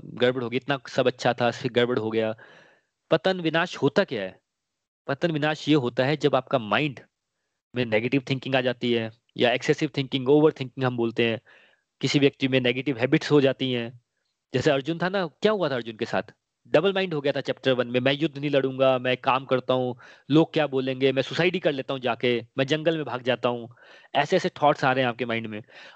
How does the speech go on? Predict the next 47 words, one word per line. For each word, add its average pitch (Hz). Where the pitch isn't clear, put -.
आपका 147
माइंड 147
फ्लिकर 175
कर 135
रहा 101
है, -
आपको -
समझ 190
नहीं 214
आ 202
रहा 196
कि 196
राइट 165
डिसीजन 180
क्या 185
है, 143
रॉन्ग 175
डिसीजन 156
क्या 107
है, 92
आपको 180
ये 170
नहीं 208
समझ 185
आ 170
रहा 175
कि 202
आपकी 185
रिलेशनशिप 165
आप 180
मेंटेन 143
कैसे 202
करोगे, 107
आप 151
टाइम 220
वेस्ट 175
करते 131
हो, 139
आप 147
लेजी 151
हो, 143
आप 151
में 165
ये -
सब 247
गलत 202
क्वालिटीज 160